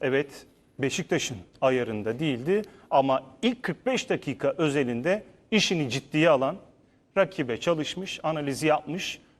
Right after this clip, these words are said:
oyuncular da iyi performans sergiledi ve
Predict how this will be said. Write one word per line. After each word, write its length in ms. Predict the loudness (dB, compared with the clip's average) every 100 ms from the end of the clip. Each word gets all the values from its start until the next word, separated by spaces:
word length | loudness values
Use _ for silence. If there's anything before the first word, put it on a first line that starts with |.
| -2
oyuncular 640 | 2 2 2 6 6 4
da 40 | 2
iyi 140 | 4
performans 560 | 4 4 2 -4 -4 -2
sergiledi 760 | 2 4 4 -2 -2 -2 -4 -6 -20 _ _ 2
ve 280 | 2 2